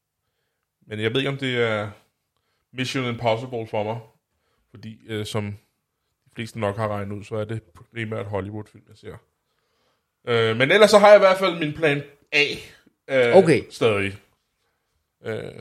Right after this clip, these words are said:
Speaker 2: Det kræver, det er noget, jeg ikke har set.
Speaker 1: Ja, det er en film fra, så vidt jeg husker, tooghalvfems.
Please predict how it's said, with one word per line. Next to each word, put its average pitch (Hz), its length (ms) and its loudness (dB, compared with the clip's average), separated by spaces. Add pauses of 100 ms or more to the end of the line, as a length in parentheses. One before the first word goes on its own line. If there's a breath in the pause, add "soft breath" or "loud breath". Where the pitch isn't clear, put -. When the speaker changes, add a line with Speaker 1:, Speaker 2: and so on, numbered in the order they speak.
(100)
Speaker 2:
Det 139 120 0
kræver, 220 320 8
det 190 60 8
er 175 60 8
noget, 175 220 8
jeg 143 100 6
ikke 143 100 2
har 139 60 0
set. - 380 -8 (200)
Speaker 1:
Ja, 127 220 0 (280)
det 151 160 2
er 160 80 6
en 156 100 0
film 190 240 -2 (120)
fra, 143 360 0
så 135 140 -4
vidt 123 260 -6
jeg 120 80 -8
husker, 117 320 -10
tooghalvfems. - 1080 -10